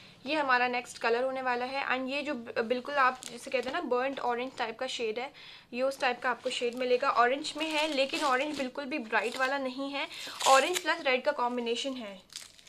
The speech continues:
brick red shade होता है ना, जो बिल्कुल, अ, मतलब, अ, वैसी वाली उसका होता है, वही same shade है। मैं ओपन करती हूँ, जब मैं सामने खोल के रखूँगी तो आपको समझ में आ जाएगा किस type का है। ये देख लीजिए,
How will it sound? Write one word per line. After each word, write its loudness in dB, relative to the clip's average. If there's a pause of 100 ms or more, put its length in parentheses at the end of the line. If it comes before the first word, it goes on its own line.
(260)
brick 2
red 8
shade 2
होता 2
है 4
ना, 0
जो -
बिल्कुल, -2
अ, 6
मतलब, -2 (680)
अ, 0
वैसी -2
वाली 2
उसका -2
होता 2
है, -4 (400)
वही 0
same -2
shade -2
है। 2
मैं 4
ओपन 4
करती 4
हूँ, -4
जब 4
मैं -6
सामने 2
खोल 0
के 4
रखूँगी 0
तो 0
आपको 0
समझ -2
में -4
आ -2
जाएगा -6
किस -12
type -10
का -14
है। -14 (840)
ये 0
देख -8
लीजिए, -14